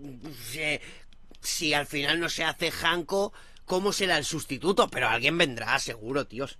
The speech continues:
O sea, el central zurdo es impepinable. Hay que fijar, hay que ficharlo seguro, tíos. O sea, quiero decir, a ver, me sorprende que un periodista del As te diga esto,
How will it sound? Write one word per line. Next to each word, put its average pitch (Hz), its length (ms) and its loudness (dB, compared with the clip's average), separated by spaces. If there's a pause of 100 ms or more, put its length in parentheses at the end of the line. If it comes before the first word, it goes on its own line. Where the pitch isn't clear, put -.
O - 20 -12
sea, 160 180 10
el 160 60 4
central 151 520 2
zurdo 160 400 4
es 147 220 4
impepinable. 147 800 0
Hay 123 80 0
que 147 100 -4
fijar, 139 420 0
hay 139 120 -2
que 156 140 -6
ficharlo 135 440 -6
seguro, 123 600 -4
tíos. - 380 -10 (640)
O - 20 -14
sea, 131 220 8
quiero 147 180 0
decir, 135 300 -4 (180)
a 107 80 -14
ver, 160 160 4
me 131 120 -4
sorprende 120 520 -4
que 135 60 -6
un 147 80 -2
periodista 131 360 -2
del 120 140 -2
As - 160 -10
te - 100 -2
diga 151 240 0
esto, 131 260 -6